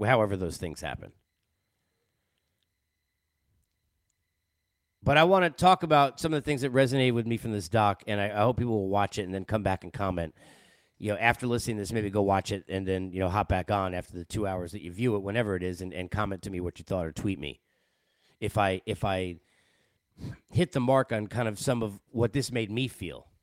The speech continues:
Everybody's gonna have different things resonate with them. I've said this before. I, I will always be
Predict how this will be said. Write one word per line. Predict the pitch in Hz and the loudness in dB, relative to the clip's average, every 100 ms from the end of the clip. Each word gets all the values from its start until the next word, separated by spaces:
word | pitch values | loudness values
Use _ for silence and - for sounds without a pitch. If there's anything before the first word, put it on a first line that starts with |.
| _ _ _ _ _ _ - | _ _ _ _ _ _ -4
Everybody's | 220 220 170 | 0 0 0
gonna | 165 | 2
have | 147 | 2
different | 131 139 131 | 0 -2 -2
things | 113 | 0
resonate | 110 104 95 92 | 0 0 0 -4
with | 82 - | -6 -8
them. | 78 71 71 _ _ _ _ _ _ _ _ _ _ _ _ _ _ _ _ _ - | -8 -10 -16 _ _ _ _ _ _ _ _ _ _ _ _ _ _ _ _ _ -4
I've | 139 | 0
said | - 185 | 2 2
this | 160 | 2
before. | 143 - 123 95 80 - _ _ _ | -2 0 -2 -4 -6 -12 _ _ _
I, | 113 131 139 - | 2 2 2 2
I | 139 | 2
will | 143 | 4
always | 160 175 185 131 | 4 4 4 4
be | 147 147 135 127 123 | 2 2 2 0 -4